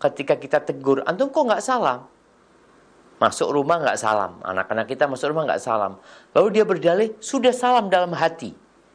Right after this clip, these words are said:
Nggak bisa. Kita nggak dengar kalau dia mengucapkan salam.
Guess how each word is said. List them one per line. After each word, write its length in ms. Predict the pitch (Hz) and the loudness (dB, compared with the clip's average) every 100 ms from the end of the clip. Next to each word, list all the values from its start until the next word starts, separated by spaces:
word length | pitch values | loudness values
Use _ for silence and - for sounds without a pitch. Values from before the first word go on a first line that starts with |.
| - | -4
Nggak 220 | 180 226 226 | 2 2 2
bisa. 640 | 294 330 - 208 92 98 _ _ _ _ _ _ | -4 -2 -2 -2 -4 -14 _ _ _ _ _ _
Kita 240 | - 240 262 | -6 0 2
nggak 200 | 196 139 | 2 0
dengar 300 | 151 196 220 143 | 0 2 2 0
kalau 160 | 139 82 | -2 -2
dia 240 | 113 127 | 0 -2
mengucapkan 420 | 135 113 110 110 107 | -2 -6 -6 -6 -6
salam. 320 | 131 127 87 | -4 -4 -10